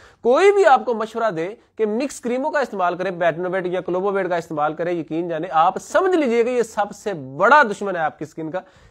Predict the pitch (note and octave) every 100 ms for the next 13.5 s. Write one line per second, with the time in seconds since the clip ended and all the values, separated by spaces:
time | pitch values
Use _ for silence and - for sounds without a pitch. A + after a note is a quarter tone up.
0 | - B3 B3+ B3+ C#4+ - F4+ C#4 A#3 A#3+
1 | A#3+ G#3+ G#3 A3 F3+ F3 E3+ F3 F3 G#3+
2 | A3 _ C#4+ F4+ F#4 G4 A#3+ F#3+ F#3 F#3
3 | B3 E3 F3 - F#3 - F#3 G3 G3+ G3+
4 | F3+ E3+ A3 C#4 C#4+ F#3 D#3+ D3 D3+ F3+
5 | - _ - F#3 A3 D4+ D#4+ E4 D4+ C4
6 | F4 G#4 F#4 B3 G3 A3+ B3 G3+ G3+ C4+
7 | F4+ E4+ A#3+ F3+ D3+ E3+ F3 D3+ G3+ -
8 | _ - C#4+ D#4 - - C4 C4+ F4 A#3+
9 | G3 F#3 F3+ F3+ G3 G3 A#3+ C#4 A#3+ F3+
10 | F3 F3+ E3+ D#3+ F3 - _ _ F3 F3+
11 | G3 G3+ D3 E3 D#3+ C#3 D3 D#3+ F3 G3
12 | D#3 D#3 D#3+ E3+ _ - C4+ F4 G4+ E4
13 | A3 F#3+ F3 G3